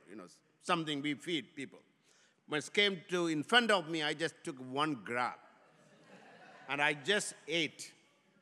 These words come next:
And I was thinking, "It would be good if I get some water." Then I saw a man is bringing a cup. So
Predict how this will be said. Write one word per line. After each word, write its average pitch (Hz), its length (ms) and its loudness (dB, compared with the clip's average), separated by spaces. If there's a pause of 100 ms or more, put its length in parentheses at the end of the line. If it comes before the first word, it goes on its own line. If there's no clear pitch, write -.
(840)
And 131 160 -2
I 170 120 6
was 202 260 0 (220)
thinking, 196 580 0 (460)
"It 156 180 -4
would 170 220 -2
be 156 100 0 (120)
good 202 160 4
if 143 100 -2
I 147 100 4
get 131 240 -4
some 127 220 -2
water." 104 400 -2 (1040)
Then 175 100 6
I 180 120 6 (100)
saw 226 160 4
a 208 120 6 (120)
man 196 320 4
is 151 160 -2 (180)
bringing 185 460 2
a - 20 -16
cup. - 500 -4 (2250)
So 165 200 -4